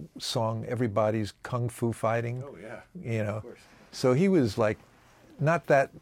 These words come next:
Speaker 1: at, not at that level yet, but I, but Bidu was actually my first production. Didn't work out. And, uh, when I told Denny, Denny said to me, "Just go find pe-,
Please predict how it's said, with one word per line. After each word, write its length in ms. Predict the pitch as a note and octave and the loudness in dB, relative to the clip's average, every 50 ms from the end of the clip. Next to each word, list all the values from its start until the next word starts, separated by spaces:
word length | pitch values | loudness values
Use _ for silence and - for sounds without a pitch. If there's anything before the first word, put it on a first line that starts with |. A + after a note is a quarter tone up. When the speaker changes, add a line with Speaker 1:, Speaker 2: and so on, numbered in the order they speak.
| _ | _
Speaker 1:
at, 180 | - A#2 - - | -6 -6 -4 0
not 220 | D3+ D3 D#3+ D#3 | 0 2 2 2
at 100 | D#3+ - | 2 2
that 200 | - C#3+ C#3+ C3 | 4 2 4 4
level 360 | C3 C3 C#3+ C3 A#2 G#2+ G#2+ A2+ | 4 4 4 4 4 2 2 2
yet, 220 | G#2 A2 A#2 - | 0 0 -2 -2
but 100 | - A#2 | 0 2
I, 140 | A#2+ B2 C3 | 2 2 2
but 360 | B2 - A2 B2 A2+ F#2 - | 0 -2 -2 -2 -2 0 2
Bidu 280 | C#3+ D3 D3+ B2 A#2 G#2+ | 2 2 4 4 2 2
was 160 | G#2 G2+ A2 | 2 0 0
actually 300 | G2+ - - - A2+ G2+ | -2 -2 -4 -4 -4 -4
my 120 | A2 G#2 | -4 -6
first 320 | G2 - A2+ G#2+ - - - | -4 -2 -2 -2 -2 -2 -2
production. 540 | A2+ G2+ G2 G2+ - - - A#2 A#2 A#2+ - - - - - - - _ _ | -2 0 0 -2 -2 -6 -8 -8 -10 -10 -12 -16 -20 -20 -20 -20 -20 _ _
Didn't 240 | - F#3 D3+ C3+ A2 | 0 2 2 4 4
work 240 | G#2+ G2+ G2 - | 2 2 2 0
out. 240 | G#2+ G#2+ A2 A2+ - - _ _ _ | -2 0 0 -2 -4 -6 _ _ _
And, 300 | A#2+ B2 A#2+ A#2+ A#2+ B2+ | -4 -4 -2 -2 0 2
uh, 180 | B2 B2 B2 A#2+ A#2 - _ _ - - - - _ _ _ _ _ _ _ _ _ _ _ D4 | 4 4 2 0 -2 -10 _ _ -20 -20 -20 -20 _ _ _ _ _ _ _ _ _ _ _ -4
when 180 | - B2+ C3 | -2 0 2
I 60 | B2+ B2 | 2 0
told 320 | - - D3+ D3 D3 B2 | 0 2 2 4 4 4
Denny, 360 | C#3 C3+ C3 B2+ B2 A#2+ - - - - A#2 A#2+ B2+ | 4 2 2 2 0 0 -2 -4 -4 -4 -4 -2 -2
Denny 200 | - D3+ D#3 D3+ | 0 0 0 0
said 180 | - - B2 | 0 -2 -4
to 100 | - - | -4 -4
me, 140 | B2+ A2 G2+ - | -4 -4 -4 -4
"Just 220 | - F3 - - | -6 -8 -6 0
go 120 | - F#3+ | 0 0
find 400 | F3 - - C#3+ B2+ A#2+ A#2+ A2+ | 0 0 -2 -2 -2 -2 -2 -4
pe-, 220 | - - B2+ - | -6 -8 -12 -12